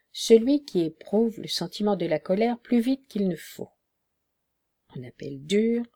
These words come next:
et cruel celui qui le porte trop loin. Rancunier, celui qui aime à garder sa bile.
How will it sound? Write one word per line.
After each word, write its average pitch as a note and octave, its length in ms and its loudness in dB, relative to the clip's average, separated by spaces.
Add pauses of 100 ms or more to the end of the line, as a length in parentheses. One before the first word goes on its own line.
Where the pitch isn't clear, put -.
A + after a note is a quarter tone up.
(220)
et - 100 -18
cruel G#3+ 640 2 (520)
celui A#3 760 0
qui - 140 -4
le G3 120 2
porte G#3 520 -2
trop A3+ 240 4
loin. B2 240 -4 (1400)
Rancunier, F3+ 920 4 (420)
celui G#3+ 640 2
qui - 200 4
aime G3+ 240 12
à G3 80 6
garder F#3+ 340 4
sa G3 240 2
bile. D#3+ 460 -10